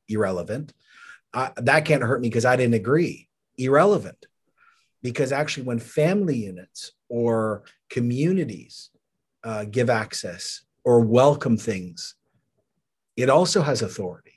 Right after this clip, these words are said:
And we have to say, "No, no, no longer, not with me." Um, so yeah, Jesus casts out demons all the time. Sometimes he lays hands, sometimes he doesn't. Uh, sometimes there's a big show, sometimes there's not.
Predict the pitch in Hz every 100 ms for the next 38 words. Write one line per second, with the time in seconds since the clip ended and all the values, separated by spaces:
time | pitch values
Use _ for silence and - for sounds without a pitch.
0 | _ 117 113 156 151 123 131 123 123 117
1 | 120 117 123 120 120 120 117 110 113 98
2 | 87 107 104 95 - 107 98 82 - -
3 | - - - _ - 110 107 110 151 202
4 | 117 143 156 147 - 135 - 117 117 113
5 | 117 110 143 147 127 117 110 107 107 101
6 | 98 151 151 139 110 104 95 95 156 170
7 | 175 156 - - - _ - 220 208 208
8 | 127 123 123 110 107 113 113 - 151 165
9 | 151 120 113 104 107 101 143 165